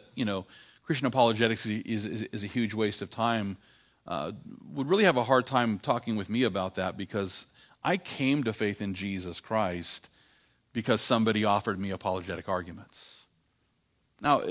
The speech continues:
the apologetic arguments didn't save me, and yet those arguments provided me with enough information to help me to see that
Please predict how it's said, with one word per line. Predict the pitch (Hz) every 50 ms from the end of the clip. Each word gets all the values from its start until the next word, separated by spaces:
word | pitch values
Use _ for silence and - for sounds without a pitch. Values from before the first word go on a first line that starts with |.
| - - -
the | 139 139 127
apologetic | 123 - 160 147 143 123 127 120 110
arguments | 117 113 117 113 107 107 95 -
didn't | 107 95 95 87
save | - - 107 110 139 175 143 101
me, | 92 87 90 117 151 - _ _ _ _ _ _ _ _ _ _ _ _ _ _ _ _ _ _ _ _ _ _ _ _ _ _ _ _ _ _ _ _ _ _ _ _ _ _ _ _ _ _ _ _ _ _ _ _ _ _ _ _ _ _ _ -
and | 127 131 127 131
yet | 139 143 143 135 - - - -
those | 139 135 135 131 123 113
arguments | 131 127 147 156 143 139 123 120 113 -
provided | - - - 131 113 104 110 107 127 165 202 160 131 110 107
me | 107 104 98 98 95 101 104 113 117 - _ _ _ _ _ _ _ _ _ _ _ _ _ _ _
with | 135 131 135 135 131 120 - - - -
enough | 139 127 127 143 151 165 - - - - - _ _ _ _ _ _ _ _ _ _ -
information | 160 165 156 - 165 135 131 135 147 151 - - 143
to | 127 117
help | 117 139 -
me | 143 123
to | 104 107
see | - - - 131 131 139 139
that | 120 117 110 107 104 - - -